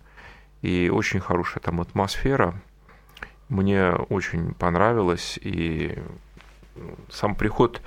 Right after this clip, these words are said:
как одна семья, мне показалось, что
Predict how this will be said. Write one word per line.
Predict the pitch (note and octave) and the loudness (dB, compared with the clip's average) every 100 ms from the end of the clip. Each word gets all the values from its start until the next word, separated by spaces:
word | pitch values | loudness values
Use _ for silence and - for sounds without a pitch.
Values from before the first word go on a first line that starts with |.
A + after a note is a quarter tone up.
| - - - | -14 -16 -14
как | - F#2 - | -4 0 2
одна | F#2+ G2 F#2 | 4 4 2
семья, | - G#2+ G2+ F2+ | 0 0 4 2
мне | D#2+ D#2+ | 2 -2
показалось, | - - F2+ F2 F2+ F2 - - - - - - - - | -6 0 2 4 2 0 -6 -14 -16 -16 -14 -14 -16 -14
что | - - - F#2 F2+ F2 E2+ D2+ | -10 -6 0 4 6 4 2 -2